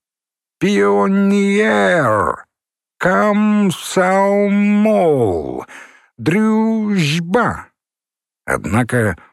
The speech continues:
на всякий случай он спрятал в сумку свой роскошный фотоаппарат и, продолжая улыбаться и оттопыривать вверх большой палец, удалился прочь.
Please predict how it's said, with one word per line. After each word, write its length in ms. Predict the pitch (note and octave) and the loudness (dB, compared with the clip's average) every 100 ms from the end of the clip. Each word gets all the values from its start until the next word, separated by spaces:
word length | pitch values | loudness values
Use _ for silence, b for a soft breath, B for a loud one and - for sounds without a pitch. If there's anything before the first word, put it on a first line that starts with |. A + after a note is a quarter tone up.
| _ | _
на 240 | G2 G#2+ G#2+ | -2 0 -2
всякий 380 | - B2+ A#2+ | -4 -2 -2
случай 640 | A2 - B2 C3 - B2+ A#2 | -2 -2 -2 0 0 -2 -2
он 200 | C#3+ C3 | -2 -2
спрятал 560 | A#2 - C#3 A#2 F2+ E2 | -2 -2 -2 -2 -4 -10
в 60 | |
сумку 440 | - - G#2+ - A2 | -6 -2 -2 -2 -4
свой 240 | A2+ A2 | -2 -2
роскошный 580 | G2+ F#2+ - G#2 - F#2+ | 0 -2 -4 -4 -2 -4
фотоаппарат 720 | - - G#1 - - C3+ - B B B B | -4 -6 -4 -4 -2 -4 -4 B B B B
и, 80 | F2+ | -8
продолжая 640 | G#2 A2+ D3+ D3+ F#3 F3+ | -2 0 0 0 0 0
улыбаться 760 | D#3+ D#3 D3 A#2+ D3+ G#2+ - - | 2 2 2 0 0 -2 -6 -2
и 100 | A2 | 0
оттопыривать 880 | B2 A#2 _ D3+ B2 D#3+ D3 C#3+ C3 | 0 -2 _ -4 0 0 2 0 0
вверх 380 | G#2+ B2+ C#3 F#2 | -2 0 0 0
большой 500 | G2 A#2 - B2 G#2 | -2 -2 -2 -2 -2
палец, 520 | - D#3+ D#3 D3+ - B B B - | -2 0 0 -2 -6 B B B -4
удалился 560 | D3 C3+ C3 A2 - | 0 0 0 -2 -6
прочь. 540 | - F#2 E2+ - - | -6 -6 -6 -6 -8